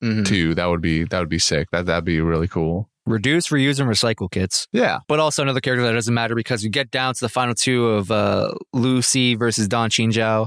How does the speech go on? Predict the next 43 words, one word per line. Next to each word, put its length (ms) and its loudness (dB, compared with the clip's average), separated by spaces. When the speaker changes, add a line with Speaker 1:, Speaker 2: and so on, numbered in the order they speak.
Speaker 1:
And, 380 -2
you 120 -4
Speaker 2:
As 120 0
Speaker 1:
know, 60 2
Speaker 2:
expected. 500 -6
Speaker 1:
I 200 0
need 220 0
to 140 2
make 260 0
this 140 -2
comment 400 -2
that 240 -2
I 140 -2
don't 160 0
know 160 2
if 120 -6
you'll 280 2
remember 460 0
or 240 0
understand 720 0
'cause 180 -4
it's 140 -2
been 460 0
quite 260 0
a 60 0
long 240 0
time 280 0
since 200 0
you 80 0
played 480 0
the 100 -2
one 220 0
and 80 -4
only 260 2
Monster 320 0
Hunter 240 0
game 180 0
you 80 0
played. 400 0
But 200 0
Don 260 2
Chinzhou 360 2
Speaker 2:
Uh-huh. 340 2